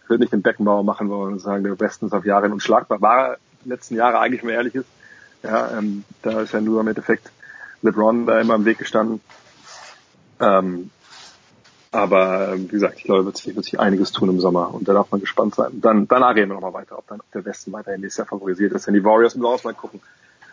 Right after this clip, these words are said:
Äh, denn ich glaube, vielleicht letzte Sache dazu noch, die Warriors, die wir jetzt immer so hochhalten als, äh, geile Truppe und, äh, eigentlich schon Meister und so,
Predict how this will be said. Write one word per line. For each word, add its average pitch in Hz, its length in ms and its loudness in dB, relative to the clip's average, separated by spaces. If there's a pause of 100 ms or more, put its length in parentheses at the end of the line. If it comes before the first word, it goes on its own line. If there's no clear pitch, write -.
Äh, 110 160 -4
denn 117 160 0
ich 110 100 -4
glaube, 120 380 0
vielleicht 107 180 -10
letzte 104 220 -12
Sache 107 140 -10
dazu 104 220 -10
noch, 101 140 -8 (300)
die 104 100 -4
Warriors, 127 360 4
die 120 80 -6
wir 113 80 -4
jetzt 113 80 -12
immer 120 140 -8
so 107 120 -6
hochhalten 113 520 -4
als, 104 320 -6
äh, 110 380 -4
geile 110 280 -2
Truppe 113 320 -8
und, 104 240 -4
äh, - 180 -6
eigentlich 113 240 -6
schon 107 120 -2
Meister 110 260 -2
und 98 80 -6
so, 107 180 -2